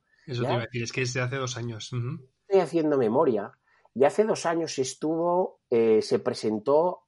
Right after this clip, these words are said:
Speaker 2: a sección oficial en el Festival de Cine de Zaragoza, y estaba dentro de los largometrajes,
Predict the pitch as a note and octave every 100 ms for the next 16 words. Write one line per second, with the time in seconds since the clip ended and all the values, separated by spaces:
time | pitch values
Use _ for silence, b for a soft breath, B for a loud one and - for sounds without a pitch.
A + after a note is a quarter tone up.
0 | _ B2 B2 A#2+ A#2+ - - C3+ D3+ D#3+
1 | D#3+ D#3+ D#3+ C#3+ B2+ G2+ A2+ D#3 - E3+
2 | E3 A#2+ E2 G2 - - - _ _ _
3 | _ _ - A#2 A2 - C#3 D#3 F#3+ F3+
4 | C3 D#3 E3 D#3 E3+ D#3+ D3+ C#3+ C#3 C3
5 | B2 A#2 C#3 - D#3+ D#3+ -